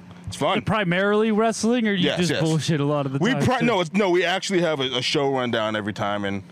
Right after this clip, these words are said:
Speaker 1: it starts with wrestling, or last week it started with, uh, how baseball is just billionaires fighting millionaires over millions. So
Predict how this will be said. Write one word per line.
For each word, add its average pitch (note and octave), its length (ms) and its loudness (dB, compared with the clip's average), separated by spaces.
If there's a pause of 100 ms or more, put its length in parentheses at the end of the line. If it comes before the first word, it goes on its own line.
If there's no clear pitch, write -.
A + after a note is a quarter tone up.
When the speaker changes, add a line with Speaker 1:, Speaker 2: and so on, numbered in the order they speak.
(240)
Speaker 1:
it C3 120 -2
starts C3+ 300 0
with C3 100 -2
wrestling, A#2 520 -2
or G#2+ 300 0 (520)
last C3 320 0
week C3+ 180 0
it A#2 80 -2
started A#2 340 0
with, A2 280 -2
uh, G2+ 300 0 (520)
how A#2 260 -2 (280)
baseball A#2 600 -2
is A2 140 -4
just A#2 180 -4 (160)
billionaires A2+ 560 -2
fighting G2+ 400 -4
millionaires G2 580 -4
over F#2 180 -4
millions. G2 480 -4
So F#2+ 220 -2